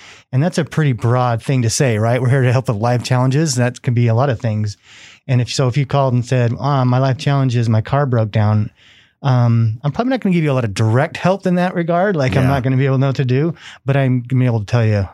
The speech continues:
Speaker 1: where I think you should get some help, where I can guide you into. So, but for the most part, what that means is we're here as a counseling service. That's the basic part.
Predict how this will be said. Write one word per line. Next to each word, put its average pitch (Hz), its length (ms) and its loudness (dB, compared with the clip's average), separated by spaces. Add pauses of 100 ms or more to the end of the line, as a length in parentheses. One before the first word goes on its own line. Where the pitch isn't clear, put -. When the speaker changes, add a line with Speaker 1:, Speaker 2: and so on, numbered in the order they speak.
(140)
Speaker 1:
where 104 160 2
I 98 100 0
think 107 320 -2
you 110 60 0
should 95 360 -6
get 107 160 -10
some 113 160 -4
help, 123 280 -2
where 104 100 0
I 98 80 -2
can 98 220 -2
guide 104 280 -2
you 135 80 0
into. 156 320 -2 (680)
So, 196 100 -2
but 175 140 -6
for 214 80 -4
the 220 80 0
most 226 220 -2
part, 139 220 0
what 139 120 -2
that 131 180 -2
means 131 400 2
is 110 320 0
we're 160 160 0
here 135 320 0
as 131 100 -4
a 120 60 -2
counseling 101 560 -4
service. 82 540 -10
That's - 240 -4
the - 80 -2
basic 120 640 -2
part. 175 400 -2